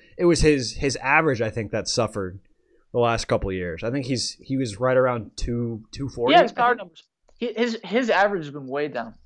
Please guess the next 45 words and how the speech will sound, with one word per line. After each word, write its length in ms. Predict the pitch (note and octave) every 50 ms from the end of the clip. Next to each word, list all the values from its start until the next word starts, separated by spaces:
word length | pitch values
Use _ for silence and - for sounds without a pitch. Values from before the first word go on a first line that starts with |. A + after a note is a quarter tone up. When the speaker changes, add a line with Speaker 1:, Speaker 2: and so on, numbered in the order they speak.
| _ _
Speaker 1:
Yeah. 200 | - A2+ G#2 - - _ _ - _ _ _ _ _ _ _ _ _ C3+
Speaker 2:
Way 160 | C#3 D3 D3
Speaker 1:
But 60 | C#3+
his, 80 | - -
Speaker 2:
down. 100 | A#2 C3
Speaker 1:
his 120 | F3 - -
power 340 | - - G3 B3+ C#4 A3 D#3
numbers 300 | D3 C3+ B2 B2 A2+ A#2+
are, 80 | A#2+ A2+
are, 380 | A#2+ B2+ B2 A#2+ A2+ G#2+ A2 - - _ _ _ _ _ - C#4+
you 100 | C#3+ C3
know, 120 | G2+ F#2 F2+ - _ _ _ -
they're 140 | C3 C3+
right 240 | C3+ B2+ C#3 D#3+ E3+ E3+
around 200 | D#3 C#3+ C#3+ C#3+
Speaker 2:
They're 60 | C#3
Speaker 1:
what 100 | - -
Speaker 2:
good. 60 | -
Speaker 1:
you'd 80 | - -
Speaker 2:
They're 40 |
Speaker 1:
expect. 240 | F#4 - - - E4
Speaker 2:
fine. 200 | D#4+ F4 E4+ E4+ D#4+ - _ _ _ _ _ _ _
They're 100 | - C4+
fine. 360 | B3+ - A#3 A#3 A#3 A#3 A#3 A#3 _ _ _ _
Speaker 1:
Yeah. 220 | - B3+ E3 F#2 - - _ -
I 40 | -
mean, 140 | D3+ E3 E3
for 200 | E3 E3 D3 B2+
Speaker 2:
Um, 120 | A2+ - - - - _ _ _ _ _ _ _ _ _ _ _ _ _ -
Speaker 1:
for 100 | - F3
Bryce 240 | C3+ D#3 E3 E3+ -
Harper 220 | F#3+ F3 E3+ - F3
standards, 480 | F3+ - F#3+ F3+ F#3 F#3+ F#3+ E3+ F3+
they're, 280 | - D#3 D#3 D3+ D#3 D3+ - -
they're, 300 | E3 E3+ E3+ E3+ E3 - - -
they're, 240 | F#3+ F#3+ F#3+ G3 - -
they're 120 | G#3+ A3
good. 240 | A3+ D#4+ G3 F#3 - - - -
They're 120 | G3 A3
good, 180 | A#3+ A#3+ A#3+ A#3+ - _ - G3
good 160 | F#3 - B3+ G#3
power 180 | B3 B3+ G3
numbers. 300 | C#3 A2 F2+ - - - -
For 120 | D3 D#3+
anyone, 380 | F#3+ G#3+ G#3+ G#3 G3+ F#3+ F#3